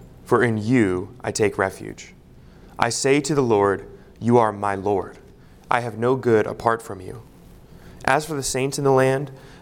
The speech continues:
they are the excellent ones, in whom is all my delight. The sorrows of those who run after another god shall multiply. Their drink offerings of blood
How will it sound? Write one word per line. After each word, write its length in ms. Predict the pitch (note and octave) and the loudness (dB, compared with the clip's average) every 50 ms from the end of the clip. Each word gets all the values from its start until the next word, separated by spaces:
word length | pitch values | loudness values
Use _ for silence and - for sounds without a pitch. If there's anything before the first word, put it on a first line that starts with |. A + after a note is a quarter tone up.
| - | -2
they 220 | A2+ B2 B2+ C3+ D3 | 2 4 6 6 6
are 180 | C3+ B2+ B2 | 4 4 0
the 160 | A#2 A#2+ - B2 | 0 -2 -2 -2
excellent 400 | B2+ B2 - - B2+ A2+ G#2 G2+ | -4 -4 -2 -4 -4 -4 -4 -4
ones, 420 | F#2+ F2 - - - - - - - - - - - - | -8 -10 -12 -14 -12 -14 -14 -14 -14 -20 -20 -20 -16 -4
in 140 | - B2 A#2+ | -2 0 0
whom 320 | A2+ - C#3+ D#3 E3+ E3+ C#3 | 0 0 2 2 2 4 2
is 220 | B2+ A#2 A2+ A2 | 2 2 2 2
all 280 | - - A#2 A#2+ B2+ B2 | 2 2 4 4 4 4
my 260 | B2 A2+ A2+ A2+ A2+ | 2 2 2 2 0
delight. 520 | G#2+ A2 G2 G2 F#2+ G2 G#2+ - - - - - - - - - - - - - - | -2 -2 -2 -2 -2 -4 -4 -12 -16 -20 -20 -20 -20 -20 -20 -20 -20 -20 -20 -20 -6
The 80 | - A#2+ | -2 0
sorrows 380 | - - B2 C3+ D3+ D#3+ D#3+ E3 | 2 4 4 4 4 4 2 0
of 100 | D3 B2+ | 0 0
those 260 | C#3 C3+ C3+ C3+ B2+ | 2 2 2 2 0
who 100 | C#3 C3 | -2 0
run 180 | A#2 A#2+ A#2 | 0 0 0
after 440 | A#2 A2+ A2+ A#2+ B2 - - C3 B2 | 0 0 0 0 0 -2 -4 -2 -2
another 360 | A#2 A#2+ G#2+ A2 A#2 A#2+ C3 | -2 -2 -2 -2 0 0 0
god 380 | A#2 A2+ G2 F#2+ F#2 F#2 F#2 - - - - - - _ | 0 0 0 0 0 0 -4 -6 -12 -20 -20 -20 -20 _
shall 240 | - - A#2 G#2+ G#2 | -12 -4 -2 -2 -2
multiply. 640 | G#2+ G#2+ A2 A2+ - - - G2 F2+ G2 - A#2+ A#2+ _ _ _ - - _ - - - _ - _ | 0 0 -2 -2 -2 -6 -14 -14 -12 -12 -12 -14 -16 _ _ _ -20 -20 _ -20 -20 -20 _ -18 _
Their 160 | - B2+ B2 | 0 2 2
drink 280 | A#2+ A2+ B2+ D3+ E3 D#3 | 2 2 0 0 0 0
offerings 480 | - A#2+ A#2+ A#2 B2 A#2+ A2+ A2+ A2+ | 0 0 0 0 0 -2 -2 -2 -2
of 120 | A#2+ A2 G2+ | -6 -6 -2
blood 400 | A#2+ A#2+ A#2+ A2 G#2 G2+ G#2 | 0 2 2 4 2 0 -2